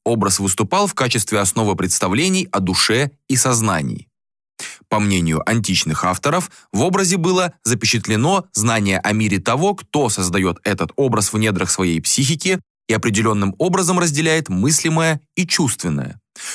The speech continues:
то, что представляет реальность, и то, что возникает при действии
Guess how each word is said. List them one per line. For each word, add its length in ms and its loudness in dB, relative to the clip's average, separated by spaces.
то, 160 0
что 160 -4
представляет 640 -2
реальность, 580 0
и 80 0
то, 220 0
что 180 0
возникает 500 0
при 120 0
действии 600 0